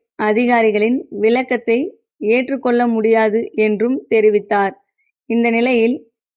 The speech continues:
சுற்றுச்சுவர் இடிந்து விழுந்தது குறித்து இந்து அறநிலையத்துறை உதவி ஆணையர் ராஜா, மலைப்பகுதியில் செயல்படும் கல்குவாரிகளில் வைக்கப்படும் வெடிகளினால்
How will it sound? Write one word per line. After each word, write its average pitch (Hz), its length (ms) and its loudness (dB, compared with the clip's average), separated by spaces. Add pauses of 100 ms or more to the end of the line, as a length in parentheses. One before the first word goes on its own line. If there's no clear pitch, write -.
சுற்றுச்சுவர் 262 720 -2 (180)
இடிந்து 285 420 0
விழுந்தது 247 500 0
குறித்து 226 680 -2 (440)
இந்து 269 640 0 (260)
அறநிலையத்துறை 254 1040 -2 (100)
உதவி 269 440 0
ஆணையர் 220 560 0 (280)
ராஜா, 220 840 -2 (480)
மலைப்பகுதியில் 254 920 -2
செயல்படும் 240 800 -2 (200)
கல்குவாரிகளில் 240 960 0
வைக்கப்படும் 233 640 -2 (180)
வெடிகளினால் 240 800 0